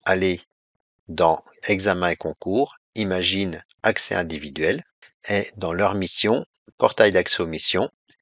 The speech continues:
ils vont pouvoir accéder aux saisies des notes avec une ligne pour chacun des examens sur lesquels ils sont affectés.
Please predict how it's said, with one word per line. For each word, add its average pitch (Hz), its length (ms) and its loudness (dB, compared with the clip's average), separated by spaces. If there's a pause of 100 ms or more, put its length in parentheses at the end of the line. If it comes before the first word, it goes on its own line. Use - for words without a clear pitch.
(220)
ils 101 140 -4
vont 95 140 2
pouvoir - 480 2 (240)
accéder 90 640 0 (340)
aux 135 120 2
saisies 104 360 -2
des 87 140 0
notes 92 320 2 (240)
avec 95 480 2
une 123 180 2
ligne 139 380 2 (180)
pour - 140 2
chacun 127 280 4
des 113 200 2
examens 90 420 0
sur - 160 4
lesquels 120 200 4
ils 120 60 0
sont - 140 4
affectés. - 460 -2